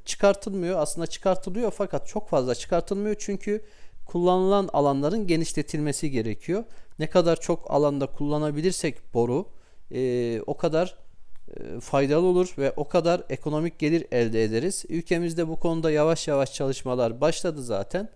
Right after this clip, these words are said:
E, inşallah zamanla artacağını göreceğiz. Resimdeki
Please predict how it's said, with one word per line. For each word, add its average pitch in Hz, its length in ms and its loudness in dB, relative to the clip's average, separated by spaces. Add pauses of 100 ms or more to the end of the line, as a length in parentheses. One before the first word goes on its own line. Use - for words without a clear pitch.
(680)
E, 95 420 -8 (920)
inşallah 185 480 0
zamanla 170 460 0
artacağını 160 600 0
göreceğiz. 170 540 -2 (180)
Resimdeki 165 600 -4